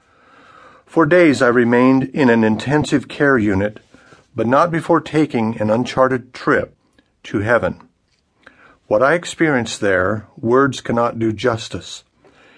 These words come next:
Even the best words pale before the indescribable.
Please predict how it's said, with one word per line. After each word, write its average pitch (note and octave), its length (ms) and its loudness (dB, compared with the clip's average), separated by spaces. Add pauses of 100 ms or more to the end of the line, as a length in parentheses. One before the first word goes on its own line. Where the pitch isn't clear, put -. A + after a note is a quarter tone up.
(300)
Even E3 240 4
the D#3 100 4
best D3+ 320 -2
words F#2+ 320 -4
pale A#2+ 400 -2
before A2+ 380 -2
the G#2+ 140 -2
indescribable. G2+ 1080 -4